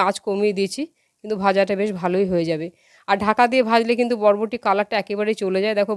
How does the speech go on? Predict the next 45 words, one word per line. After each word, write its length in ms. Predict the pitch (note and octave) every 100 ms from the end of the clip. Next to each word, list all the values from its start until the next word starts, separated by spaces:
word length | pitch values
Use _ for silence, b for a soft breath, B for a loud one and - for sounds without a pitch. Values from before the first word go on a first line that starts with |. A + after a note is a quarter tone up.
| F#3+
বরবটিগুলো 440 | F#3+ G3 G#3 A3 -
সবুজ 260 | G3 G3+ G3+ F#3
আছে। 140 | C#4 E4 b b b
এরকমভাবে 420 | G3 G#3+ A3+ A3 A3
যখন 140 | G#3+ A3 G3
ভাজা 180 | F3+ G3+
হবে, 120 | A3+
বরবটিগুলো 460 | A#3 F#3+ F#3 G3 G3+
একটা 120 | G3 F#3+
বাটির 240 | F3+ G#3 G#3
মধ্যে 160 | G3+ G#3
আমি 80 | G#3+
তুলে 180 | G3 G3+ G3+
নিয়েছি। 260 | G3 G3+ D#4 _ b b b b
আর 60 | G3+
ওই 80 | A3+ A#3
প্যানের 260 | G#3+ A#3 A#3+
মধ্যে 180 | A3+ A#3+
আমি 100 | A3 G#3+
এখন 140 | G3+ A3
আবারও 200 | F#3+ G3+ E4+ - -
এক 60 | -
চামচ 200 | G3+ G3+ A3
পরিমাণে 280 | G#3+ G#3+ G#3
তেল 160 | G#3+ G#3+
দিয়ে 140 | G#3 A3+
দিচ্ছি, 240 | A3+ - D4+ - b b
আর 60 | -
খুব 100 | - B3+
সামান্য 340 | - G#3+ A3+ A3+
একটু 120 | A#3+ G3+
গোটা 220 | G3+ A3 G#3+
জিরে 180 | G#3 G#3 G#3+
দেবো, 160 | A3 F4+ _ _ _ _ -
আর 80 | G3
দিয়ে 120 | G3+ G#3
দিলাম 180 | A3+ D4+ - _ _ -
একটা 260 | G3+ - A3+
শুকনো 260 | - G#3 A3+
লঙ্কা, 320 | G#3+ G3+ G#3 D#4+ D4+
আর 80 | F#3+
দুটো 160 | G3+ G#3+ G3+
দিয়ে 120 | F#3
দিচ্ছি 220 | F#3+ - C#4+
তেজপাতা। 460 | A3 F3 - C3 D#3+